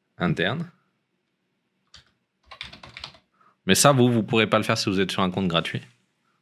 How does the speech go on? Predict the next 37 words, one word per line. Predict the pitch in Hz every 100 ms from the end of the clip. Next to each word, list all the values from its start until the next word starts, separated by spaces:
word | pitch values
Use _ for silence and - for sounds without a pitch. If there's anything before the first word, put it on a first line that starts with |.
| _ _ _ -
Oh | 95
bah | 85
voilà, | 80 -
j'ai | 76 82
pas, | 82 85
je | -
peux | 87
pas | 92
créer | - 87
plus | -
de | 82 80
tags, | 107
je | 98
vais | 87
regarder | 80 76
après | 90 87
pourquoi. | - - 101 - - - - - - - _ _ _ _ _ _ _ _ _ _ _ -
Du | 107 107 -
coup, | 131 139 - - _
euh, | - 113 113 107
je | 98 101
vais | 95
pas | 92 131
mettre | 110 -
un | 92
tag. | 92 113 139 - _ _ _ _ _ _ _ _ - -
Du, | 90
pour | 92 92
l'instant, | 85 - 120 - 113
je | 90
vais | 92 104
simplement | 98 98 90 95 92 90 -
aller | 90 87
l'abonner | 87 92 95 98 95 -
à |
la | 92
campagne | 90 90 90 92 87